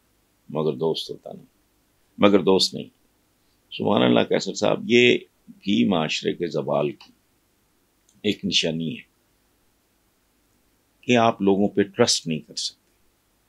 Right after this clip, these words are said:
कमाल की बात है। फराज साहब का एक शेर है, आप तो आज बात कर रहा, पता नहीं कितने साल पहले अहमद फराज मरहूम ने लिखा था, "तुम तकल्लुफ को भी अखलास समझते हो फराज, दोस्त होता,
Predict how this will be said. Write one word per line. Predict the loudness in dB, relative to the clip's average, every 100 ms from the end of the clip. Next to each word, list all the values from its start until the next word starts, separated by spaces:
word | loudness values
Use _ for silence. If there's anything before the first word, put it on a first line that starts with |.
| _ _ _ _ _ _ _ _ _ _ _ _ _ _ _ -4
कमाल | -2 0 -2 -4
की | -6 -12
बात | -12 -14 -18
है। | -20 _ -12 0
फराज | 4 4
साहब | 6 4 4 2
का | 0
एक | 0
शेर | -2 -2 -4
है, | -8 -2
आप | -2 2
तो | 6
आज | 6 6
बात | 4 2 0
कर | -8
रहा, | -8 -14 _ _ _ _ _ 2
पता | 6 8 6 2 0
नहीं | 0
कितने | -2 -2 -2
साल | 2 2 2
पहले | 2 2
अहमद | 2 0
फराज | -4 0 0 0
मरहूम | -4 -6 -8
ने | -8
लिखा | -10 -10 -16
था, | -16 _ _ _ _ _ _ _
"तुम | 2 2 0 2
तकल्लुफ | 6 6 6 2 0
को | -2
भी | 2 6
अखलास | 6 6 8 8 8
समझते | 4 0 0 -2 0
हो | 0 0 -4
फराज, | 0 4 2 0 -6 -12 -14 _ _ _ _ _ _ _ _ _ _ -8
दोस्त | 4 4 4 -2 -6 -2
होता, | -2 2 4 4 0